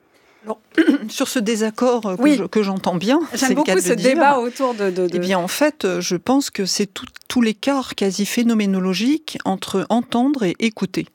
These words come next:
Speaker 1: Je veux dire, on peut entendre la loi morale
Speaker 2: Ouais.
Speaker 1: et ne pas l'écouter.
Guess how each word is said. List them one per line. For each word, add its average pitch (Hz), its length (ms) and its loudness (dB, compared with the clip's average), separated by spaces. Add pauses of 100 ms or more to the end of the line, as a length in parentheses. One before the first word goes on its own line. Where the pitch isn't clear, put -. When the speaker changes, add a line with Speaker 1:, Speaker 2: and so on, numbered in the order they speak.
(360)
Speaker 1:
Je - 140 -4
veux 185 40 2
dire, 196 180 0
on - 80 0
peut - 200 -2
entendre 240 640 2
la 180 120 2
loi 185 200 0
morale 180 420 -2
Speaker 2:
Ouais. 190 160 -2
Speaker 1:
et 190 80 0
ne 175 120 -2
pas 190 160 -2
l'écouter. - 520 -8